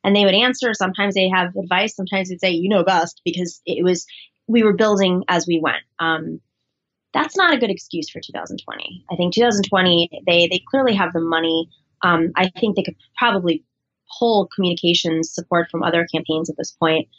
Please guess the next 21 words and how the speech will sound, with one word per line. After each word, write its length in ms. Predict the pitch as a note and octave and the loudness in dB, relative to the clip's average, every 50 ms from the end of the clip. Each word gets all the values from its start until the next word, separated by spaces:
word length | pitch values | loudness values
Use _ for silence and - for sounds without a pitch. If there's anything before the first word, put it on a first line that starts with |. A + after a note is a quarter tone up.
| _ _ _ _ _ _ - | _ _ _ _ _ _ 0
um, 300 | - E3 E3 D#3+ D#3 E3 - | 2 2 4 4 4 4 4
or 140 | G#3 G3+ | 4 4
definitely 360 | G3+ B3 B3 - A#3+ G3 F3+ F3 | 4 2 2 0 0 -2 -2 -2
some 180 | - E3 D3+ D3+ - | -2 -4 -4 -2 0
firms. 580 | E3+ D#3+ D3+ E3 D#3+ D#3+ E3 F3+ - - - _ _ _ _ _ _ - | 0 0 0 0 -2 -4 -8 -8 -10 -10 -14 _ _ _ _ _ _ -2
Uh, 240 | F#3+ F3+ F3 F3 F3 F3 | 2 2 4 2 2 0
he's, 500 | A3 A#3 A#3 A3+ G3+ F#3+ - - - - - | -2 -2 -2 -2 -2 -4 -8 -12 -18 -12 -6
he's 200 | G#3+ G#3+ G3 F#3+ | -4 -2 0 2
likely 300 | F#3+ G#3+ - - C#4 B3+ | 2 0 0 0 0 0
to 40 | G#3+ | 0
be 100 | G#3+ G3+ | 0 0
the 80 | G3+ | 0
nominee 500 | F#3+ F#3 F#3 F3+ F3+ E3 D#3 F3 A3 B3+ C4+ - _ _ - - | 0 0 0 -2 -2 -4 -2 -2 -2 -2 -4 -6 _ _ -8 -6
i-, 300 | - - - - F#3+ F3+ | -4 -4 -2 -2 -4 -2
if 40 | - | -2
it 120 | F#3 F3 F3+ | 0 0 0
isn't, 300 | E3+ F#3 F#3 F3+ - - _ _ _ - | 0 0 0 -2 -4 -6 _ _ _ -8
you 160 | - E3 D#3+ | -4 -4 -4
know, 60 | D#3 | -2
Bloomberg, 440 | - E3+ D#3+ D#3+ D#3+ D#3+ D#3+ F#3+ G#3 | -2 -2 0 2 2 2 2 2 2
unfortunately. 640 | G3 F3+ - F3+ F3 E3+ - - A#3+ B3+ C#4 D4 | 0 0 0 -2 -2 -2 -2 -2 0 0 0 0